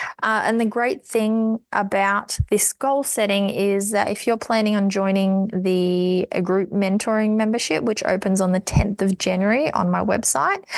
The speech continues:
sarah scully dot com, uh, it's a monthly fee. So you can jump on there, and you are sent an email every Sunday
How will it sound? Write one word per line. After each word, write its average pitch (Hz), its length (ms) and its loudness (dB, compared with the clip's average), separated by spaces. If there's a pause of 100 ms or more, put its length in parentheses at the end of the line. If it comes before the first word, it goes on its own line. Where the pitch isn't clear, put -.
(220)
sarah - 300 0
scully 196 340 -2
dot - 160 -2
com, 349 320 -2 (500)
uh, 185 280 0
it's 202 140 -4
a 214 60 2
monthly 220 320 0
fee. 190 380 -2
So - 140 -2
you 214 60 -2
can 226 140 0
jump 220 220 0
on 202 100 2
there, 185 300 0
and 190 260 2 (640)
you 208 680 0
are - 120 -2
sent 214 300 0
an 214 180 0
email 185 680 0
every 190 420 0
Sunday 214 720 0